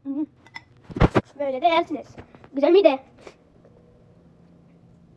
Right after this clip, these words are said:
Şimdi. Gol iki.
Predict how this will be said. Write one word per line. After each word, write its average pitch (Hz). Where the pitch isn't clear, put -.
Şimdi. 320
Gol 320
iki. 330